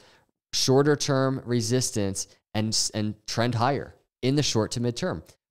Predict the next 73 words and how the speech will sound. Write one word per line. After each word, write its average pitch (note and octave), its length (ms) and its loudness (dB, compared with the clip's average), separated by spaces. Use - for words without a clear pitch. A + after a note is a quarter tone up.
But B2 240 4
these A#2+ 180 2
are C#3 60 4
the C3+ 60 0
things B2+ 220 -2
I'm G#2+ 140 0
waiting G#2+ 220 0
for G2+ 140 -2
to F#2+ 60 0
see G2+ 180 -2
if G2 120 -4
that F#2 180 -2
will G#2 180 2
happen. F#2 480 -2
Uh, F#2 140 0
but F2+ 160 0
we'll G#2 100 0
see B2+ 140 0
what A#2 100 6
happens A2 260 2
going G#2 220 2
into G2 160 -4
this F#2 160 -4
new G2 100 0
week. G2+ 200 0
Let B2 100 2
me F#3 80 0
know F#3+ 140 4
your D3 140 4
comments, F#2+ 400 -2
everybody. F2+ 300 -4
What A2 140 4
do C#3+ 60 4
you D#3+ 40 0
think's D#3 240 -2
gonna A#2+ 140 0
happen? A#2 340 0
What A2+ 80 4
do B2+ 60 2
you C3+ 40 2
think C3+ 180 -4
we're B2+ 80 2
doing? A#2+ 380 2
Where A2 200 6
do C#3+ 60 6
you D3+ 60 6
think D3+ 220 2
we're D#3+ 80 2
going A#2 340 4
with G#2+ 120 -2
these A2+ 140 -4
crypto A2 320 0
prices? G#2 520 0
I A2+ 100 2
appreciate C3+ 360 2
you A#2 80 -2
cruising A#2 300 0
through B2 180 2
if A2 120 2
you're, G#2+ 160 0
if G#2 160 -2
you're A2 100 2
out A2 180 4
there A2 100 2
on G#2 80 2
this G2+ 160 -4
weekend. G#2 300 0
I G2 60 0
hope G#2 120 0
you're G2+ 100 0
enjoying A#2 360 4
your A2 80 2
weekend. G2+ 380 -2